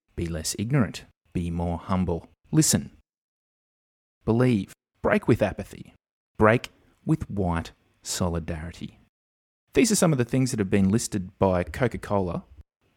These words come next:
multinational publicly listed company, one of the biggest in the world. It continues. The training then claims that this effort to be less white has to start early, as children as young as three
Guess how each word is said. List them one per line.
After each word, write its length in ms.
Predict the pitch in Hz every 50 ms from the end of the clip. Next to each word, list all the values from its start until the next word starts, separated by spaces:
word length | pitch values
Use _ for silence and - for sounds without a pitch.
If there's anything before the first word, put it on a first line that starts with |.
| _ _
multinational 720 | - 98 104 101 - 104 98 95 95 98 - - 98 92 -
publicly 460 | - 101 95 87 92 - - 95 92
listed 400 | 90 92 95 - - 87 85 -
company, 340 | - 101 98 95 - 98 101
one 140 | 120 127 117
of 60 | 98
the 40 | 92
biggest 380 | 90 95 92 90 87 - -
in 80 | 95 87
the 80 | 80
world. 500 | 80 82 92 101 107 98 87 80 - - - - _ _ _ _ _ _ _ _ _ _ _ _ _ _ _ _ _ _ -
It 100 | 208 165
continues. 640 | - 170 151 - - 160 156 151 120 95 85 - - - _ _ _ _
The 60 | -
training 320 | - - 240 185 185 170
then 160 | 165 170 202 202
claims 400 | - - 139 113 110 127 143 -
that 200 | - 127 113 -
this 140 | 139 - - -
effort 260 | 117 107 - - -
to 100 | - 123
be 240 | 98 104 101 98 95
less 360 | 90 92 104 131 151 - -
white 340 | - 104 98 87 107 131 - - _ _ _ _ _
has 200 | - 110 135 165
to 100 | - -
start 340 | 123 - - 127 117 104 95
early, 340 | 95 117 139 139 117 95 - - - - -
as 240 | - 98 87 - -
children 360 | - - 113 101 92 90 85
as 120 | 85 82
young 220 | 98 101 98 101 92
as 140 | 87 - -
three 580 | - - - - 113 127 156 139 107 101 -